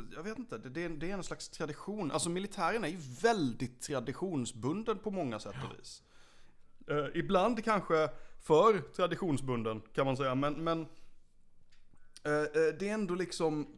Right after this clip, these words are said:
Speaker 1: det, det är någonting som, som är en oundviklig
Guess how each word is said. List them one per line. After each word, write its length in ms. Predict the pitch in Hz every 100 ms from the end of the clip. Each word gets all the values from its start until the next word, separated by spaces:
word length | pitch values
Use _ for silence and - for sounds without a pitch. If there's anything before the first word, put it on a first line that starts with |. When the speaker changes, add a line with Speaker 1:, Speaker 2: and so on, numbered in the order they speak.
| - - - 156
Speaker 1:
det, 120 | 170
det 180 | 185 185
är 40 |
någonting 280 | 190 185 143
som, 260 | 151 151
som 140 | - 156
är 40 |
en 120 | 139 139
oundviklig 680 | 180 143 120 123 120 143